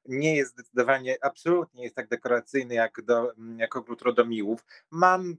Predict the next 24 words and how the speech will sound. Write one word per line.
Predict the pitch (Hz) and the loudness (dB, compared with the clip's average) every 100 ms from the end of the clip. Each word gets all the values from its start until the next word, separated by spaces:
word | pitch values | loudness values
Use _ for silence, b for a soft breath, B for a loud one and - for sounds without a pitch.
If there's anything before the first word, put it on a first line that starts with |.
| - | 0
parę | 156 147 147 | 0 0 -4
kwiatów, | _ 160 147 143 | _ -2 -2 -2
ale | 135 131 | -4 -4
to | - | -4
są | 131 143 135 127 | -2 -2 -2 -4
jakieś | 131 135 139 131 | 0 0 0 2
takie | 135 - 131 | 2 2 0
rzeczy, | 143 - | 0 -4
które | 131 135 | -8 -6
nie | 135 | -4
wymagają | 143 135 131 143 139 | -2 0 4 2 2
specjalnie, | - - 123 143 139 135 123 120 | -4 -14 -6 0 0 0 -6 -4
mm, | 120 120 _ - 123 | -4 -8 _ -4 -4
pielęgnacji. | 135 127 127 123 113 107 135 - b b - | -2 -4 -2 2 2 0 -10 -12 b b -6
I, | 143 151 - 156 156 - | -4 -4 -2 -2 -2 -10
i, | 151 - | -10 -4
i | 156 | 2
rośliny | 165 147 190 254 226 170 - _ | 2 2 -4 -2 2 0 -2 _
chyba | - 185 175 | -4 2 2
za | 156 | 2
bardzo | 147 165 151 143 | -2 -2 -2 -6
mnie | 139 139 | -4 -6
nie | 139 139 | -4 -2
lubią. | 147 120 107 92 95 | -2 -2 -2 -2 -2